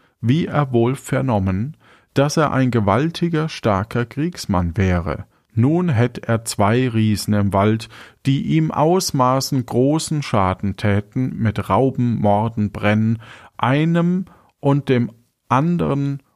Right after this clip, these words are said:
und man könnte ihnen weder mit Waffen noch mit anderen Dingen zukommen, denn sie erschlügen alles, und so er sich unterstehen wollt, die Riesen umzubringen,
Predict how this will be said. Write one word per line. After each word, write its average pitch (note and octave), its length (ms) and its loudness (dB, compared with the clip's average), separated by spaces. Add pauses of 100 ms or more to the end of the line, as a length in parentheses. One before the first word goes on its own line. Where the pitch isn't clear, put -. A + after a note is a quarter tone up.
und C3 220 0
man A#2 200 0
könnte C#3 460 -2
ihnen A2+ 340 0
weder C#3+ 300 2
mit A#2+ 200 -4
Waffen G#2+ 360 0
noch G#2 180 0
mit A#2+ 220 -2
anderen G#2+ 420 2
Dingen G#2+ 440 0
zukommen, A2+ 720 0 (600)
denn D3 320 2
sie C3 320 0
erschlügen D#3+ 960 0
alles, A2+ 560 0 (220)
und A#2 240 0
so D3+ 200 2
er D#3 120 2
sich - 280 -2
unterstehen B2 720 0
wollt, A2+ 460 -2
die A2+ 100 2
Riesen E3 440 0
umzubringen, A#2+ 800 0